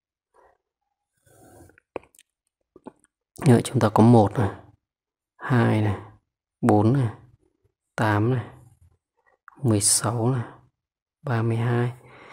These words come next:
Chúng ta sẽ dừng lại ở ba mươi hai bởi vì nếu mà nhân đôi lên nữa là sáu tư, sáu tư vượt quá cái giá trị sáu mốt này, chúng ta không tính nữa. Như vậy chúng ta một trăm ba mươi lăm mà mốt ba trăm hai mươi,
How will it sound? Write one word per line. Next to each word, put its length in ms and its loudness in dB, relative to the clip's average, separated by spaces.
Chúng 140 -2
ta 120 6
sẽ 180 2
dừng 240 6
lại 220 4
ở 80 0
ba 180 2
mươi 140 4
hai 300 2
bởi 160 2
vì 160 0
nếu 200 2
mà 140 4
nhân 260 6
đôi 200 8
lên 200 4
nữa 220 0
là 140 -2
sáu 240 2
tư, 220 2
sáu 220 0
tư 240 4
vượt 300 4
quá 320 0
cái 80 0
giá 140 2
trị 160 -6
sáu 200 0
mốt 260 2
này, 240 -2
chúng 160 -2
ta 80 -2
không 180 -4
tính 240 0
nữa. 120 0
Như 100 6
vậy 180 6
chúng 200 0
ta 200 4
một 300 6
trăm 220 2
ba 140 4
mươi 140 6
lăm 300 4
mà 80 4
mốt 260 4
ba 180 4
trăm 320 2
hai 220 2
mươi, 540 0